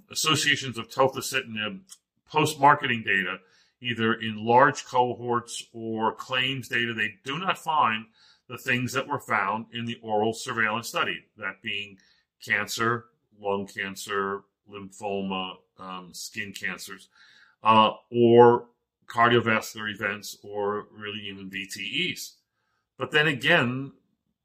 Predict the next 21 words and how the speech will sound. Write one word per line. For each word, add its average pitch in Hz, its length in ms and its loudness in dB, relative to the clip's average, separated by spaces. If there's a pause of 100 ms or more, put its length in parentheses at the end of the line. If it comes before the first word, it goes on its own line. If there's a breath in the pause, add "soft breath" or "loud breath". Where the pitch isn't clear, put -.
(140)
that's 135 340 4
looking 151 320 -8
at 139 160 0 (240)
big, 135 260 0
large 127 380 8
populations. 131 960 0 (480)
The 120 140 -6
thing 143 200 0
about 123 380 4
the 120 120 -10
oral 123 280 4
surveillance 131 560 -2
was 117 160 -6
it 120 120 -8
looked 131 200 -8
at 113 80 -4
a 107 100 -2
li-, 113 260 -2
really 127 260 -6
large 120 420 2
population 104 800 -4